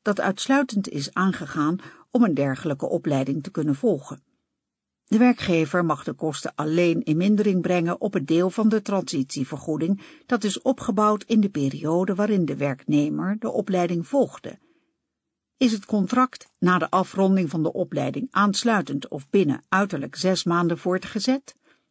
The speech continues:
Dan kunnen de kosten niet in mindering worden gebracht. Hier geldt niet het vereiste dat de kosten voor inzetbaarheid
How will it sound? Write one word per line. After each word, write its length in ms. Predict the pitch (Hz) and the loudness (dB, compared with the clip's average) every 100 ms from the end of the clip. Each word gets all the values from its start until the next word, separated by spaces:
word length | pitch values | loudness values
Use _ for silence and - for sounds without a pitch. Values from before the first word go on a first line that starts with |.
| _ _ _ _ _ _ | _ _ _ _ _ _
Dan 300 | 247 240 208 | 4 4 6
kunnen 300 | 269 247 208 | 6 6 6
de 80 | 170 | 0
kosten 500 | 170 151 - 123 139 | -2 -2 -4 -2 0
niet 220 | 156 - | 0 -2
in 180 | 180 175 | 0 2
mindering 480 | 151 151 160 156 | 2 2 0 -2
worden 240 | 147 151 147 | 0 -2 -6
gebracht. 540 | - 165 143 - - _ _ _ _ _ _ _ _ | -8 -6 -6 -8 -16 _ _ _ _ _ _ _ _
Hier 240 | - 254 | 4 6
geldt 340 | 233 285 269 214 | 6 2 2 4
niet 320 | 165 135 - | 4 4 0
het 200 | - 170 | -2 -2
vereiste 640 | - 143 135 143 139 - 185 | -2 -4 -4 -6 -8 -4 0
dat 180 | 170 | 0
de 80 | 147 | -2
kosten 420 | 139 170 151 - | -4 -2 -2 -4
voor 180 | 170 165 | -2 -2
inzetbaarheid 960 | - 160 156 202 - 127 139 165 196 | 0 -2 0 -2 -4 -6 -6 -6 -6